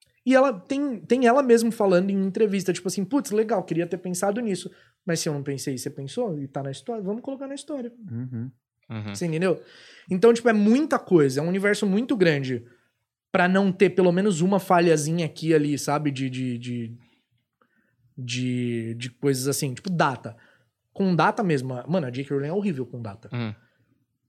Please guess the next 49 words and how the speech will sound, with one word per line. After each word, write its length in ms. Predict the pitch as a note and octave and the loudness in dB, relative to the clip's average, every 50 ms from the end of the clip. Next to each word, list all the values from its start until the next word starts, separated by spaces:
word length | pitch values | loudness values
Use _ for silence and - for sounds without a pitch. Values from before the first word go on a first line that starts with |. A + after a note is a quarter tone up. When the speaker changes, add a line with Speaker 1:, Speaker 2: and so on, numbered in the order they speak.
| _ _ _ | _ _ _
Speaker 1:
Tem 260 | F3+ F#3+ G#3 A3 F#3 | 0 2 2 0 0
coisa 320 | - - E3+ F3 F3 G3+ | 2 2 4 4 4 2
que 100 | - G#3 | 2 4
ela 140 | F#3+ F#3 F3 | 4 4 4
fala 280 | F3+ - E3+ E3 E3+ E3 | 2 2 2 4 4 4
assim, 220 | D#3+ - E3+ D#3 | 4 2 -2 -2
que 120 | D3 - D#3 | -2 -4 -6
tipo, 200 | - - - D#3 | -8 -6 -6 -4
aconteceu 460 | C#3 E3+ D#3+ D3+ D#3+ D3+ - - E3 | -2 -2 -2 -2 -2 -2 0 0 0
em 140 | D#3+ D#3+ D3+ | 0 -2 -4
tal 280 | D3+ - F3+ F#3 F3+ | 0 2 6 6 6
época, 260 | D#3+ E3+ E3 - F#3+ F3 | 6 4 2 2 0 0
se 80 | F3 - | 0 2
você 160 | - G3 F3 | 2 2 2
pegar 320 | - - G3+ F3 E3+ D#3 | 2 0 2 2 2 2
pra 100 | - D#3+ | 0 -2
fazer 220 | D3 D#3 C#3 C3+ C3+ | -2 -2 -2 -2 -2
as 100 | B2+ - | -4 -4
contas, 340 | - E3 F3+ G3 F#3 F#3 | -2 -2 -2 0 0 -2
não 160 | D#3 D3 D3+ D#3+ | -2 -2 -2 0
vai 160 | D#3+ G3+ A#3 | 0 0 -2
ser, 220 | A3+ - F3+ E3+ | 0 -2 -2 -4
mano. 160 | F3 C#3+ G#2 A#2 | -4 -6 -8 -10
Speaker 2:
Hum, 160 | A2 G#2+ G2+ G#2 | -10 -10 -10 -12
não 220 | A#2+ A#2+ A2+ A2 A2 | -12 -12 -10 -10 -8
bate, 340 | G#2 G2 F#2+ - - - - | -8 -10 -10 -12 -14 -14 -16
né? 80 | G#2+ - _ _ _ | -16 -16 _ _ _
Speaker 1:
Não 200 | E3 E3+ F#3 G#3+ | -2 -2 0 2
bate. 460 | A3 A3+ G3+ F#3+ G3+ G3+ - - A#2 - - - - - _ _ _ _ _ - | 2 2 2 2 2 0 -2 -8 -10 -12 -14 -18 -20 -20 _ _ _ _ _ -18
Speaker 2:
<laughs> 140 | - - - _ _ _ _ _ - | -18 -18 -18 _ _ _ _ _ 2
Speaker 1:
E 80 | - D#4 | 2 4
tipo 140 | D4+ E4 F4 | 4 4 2
assim, 320 | E4+ F4 E4 D4 A#3 G#3 | 0 0 0 0 -2 -2
faz 320 | - - - E4+ F#4 E4 | -4 -4 -2 2 4 2
diferença, 600 | C4 - - A3 G#3+ B3+ D4+ D#4+ B3 - - C#3 B2 | 2 2 2 4 4 4 4 2 0 0 -2 -4 -6
mano. 340 | B2 B2 A#2+ A2+ A#2 A2 A2+ | -6 -6 -8 -8 -10 -10 -8
Speaker 3:
É. 220 | A2 A2 G#2 G#2 - - _ _ _ - | -6 -6 -6 -6 -8 -12 _ _ _ -6
Speaker 1:
Não 280 | F3+ A3+ C#4+ D#4+ D4+ | -2 -2 0 4 4
é 80 | C4 D4+ | 4 4
um 80 | E4 | 4
bagulho 280 | D4 A#3+ G3+ G#3 F#3+ F3 | 2 2 2 2 2 2
que 140 | F3+ - G3 | 0 -2 -2
muda 500 | F#3 F3 F3+ G3+ F#3+ E3+ E3 D3+ C#3 - - | 0 2 2 2 4 4 4 2 2 -2 -4
a, 160 | C3+ C#3+ C3+ C#3 | -2 -2 -2 -2
o 80 | D3+ | -4
principal 600 | C#3+ - E3+ E3 E3 D#3+ - C#3+ - - C#3+ C#3 C#3 | -2 -2 0 0 0 -2 -4 -6 -6 -4 -4 -2 -2
da 80 | C#3 | -2
história 400 | C3 B2 - - C3+ B2+ B2 B2+ | -4 -4 -6 -4 -4 -4 -4 -6
ali. 240 | B2+ A#2+ A#2 A2+ | -6 -8 -10 -12